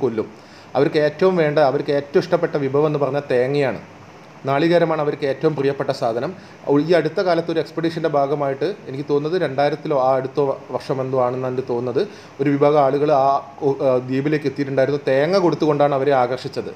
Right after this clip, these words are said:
തേങ്ങ എറിഞ്ഞു കൊടുത്താൽ അവർക്കത് ഭയങ്കര ഹാപ്പിയാണ്. തേങ്ങയാണ് അവർക്ക് ഏറ്റവും വിലപ്പെട്ട കനി. അങ്ങനെ അവരായിട്ട് അടുത്താ പോകേണ്ടത്. പക്ഷേ എന്നാലും ഇന്നും ആധുനിക മനുഷ്യരെന്ന് പറഞ്ഞാൽ അവർക്ക്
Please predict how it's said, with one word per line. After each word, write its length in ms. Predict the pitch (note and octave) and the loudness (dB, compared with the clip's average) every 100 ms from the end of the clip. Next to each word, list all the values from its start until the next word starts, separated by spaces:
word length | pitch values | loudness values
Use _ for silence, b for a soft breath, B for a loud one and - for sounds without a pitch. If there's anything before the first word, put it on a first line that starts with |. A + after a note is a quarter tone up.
| B B B D3 | B B B 0
തേങ്ങ 220 | C#3+ F#3+ F#3 | 2 2 2
എറിഞ്ഞു 200 | E3+ E3+ | 2 0
കൊടുത്താൽ 300 | D#3 D3+ D#3+ | 0 2 2
അവർക്കത് 260 | D3 D3 D3 C#3 | 2 2 0 0
ഭയങ്കര 260 | C3 C#3+ C3+ | 2 -2 0
ഹാപ്പിയാണ്. 420 | A#2+ - C3+ B2+ C#3 | -2 -2 -4 -4 -4
തേങ്ങയാണ് 340 | B2 D#3+ D3+ C#3+ | -2 -2 0 -2
അവർക്ക് 180 | D3 C3 | 0 -2
ഏറ്റവും 200 | B2+ C#3+ | 0 0
വിലപ്പെട്ട 280 | B2+ A#2+ A#2+ C3 | 0 -2 -4 -2
കനി. 200 | A2 A2 F#2+ - B B B B - | -2 -4 -10 -16 B B B B -4
അങ്ങനെ 180 | D#3 F#3 | 0 2
അവരായിട്ട് 340 | F3+ F#3+ F#3 F#3+ | 4 2 2 0
അടുത്താ 280 | E3 D3+ F#3+ F3 | 0 -2 -2 0
പോകേണ്ടത്. 280 | D#3+ D#3 E3 E3 | 0 0 -2 -4
പക്ഷേ 140 | F3 | -4
എന്നാലും 260 | F#3 G#3+ A#3 F#3+ | 0 0 0 -4
ഇന്നും 240 | G3+ A#3+ - D#3 | -2 -4 -2 -2
ആധുനിക 300 | E3+ G3 G#3 | -2 -4 -2
മനുഷ്യരെന്ന് 320 | F3 E3+ F3+ E3+ | -2 -4 -4 -4
പറഞ്ഞാൽ 180 | E3 D3+ | -2 -2
അവർക്ക് 180 | D#3 | -2